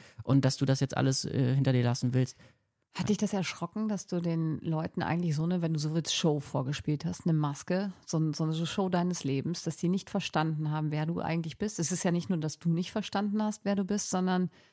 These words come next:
Speaker 2: dein Umfeld ja im, scheinbar manchmal auch nicht.
Speaker 1: Naja, da hab ich wohl g-, gut geschauspielert, <laughs> oder?
Speaker 2: Ja.
Speaker 1: Äh, ich war ja auch mal in der Schauspielschule.
Speaker 2: <laughs>
Speaker 1: Aber, äh, am Ende des Tages, ähm,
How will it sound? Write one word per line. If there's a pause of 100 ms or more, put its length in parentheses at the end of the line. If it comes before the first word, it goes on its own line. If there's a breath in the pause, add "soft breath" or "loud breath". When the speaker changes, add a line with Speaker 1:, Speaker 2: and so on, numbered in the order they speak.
(140 soft breath)
Speaker 2:
dein
Umfeld
ja
im,
scheinbar
manchmal
auch
nicht. (140)
Speaker 1:
Naja,
da
hab
ich
wohl
g-,
gut
geschauspielert,
<laughs>
oder? (220)
Speaker 2:
Ja.
Speaker 1:
Äh,
ich
war
ja
auch
mal
in
der
Schauspielschule. (220)
Speaker 2:
<laughs>
Speaker 1:
Aber,
äh,
am
Ende
des
Tages,
ähm,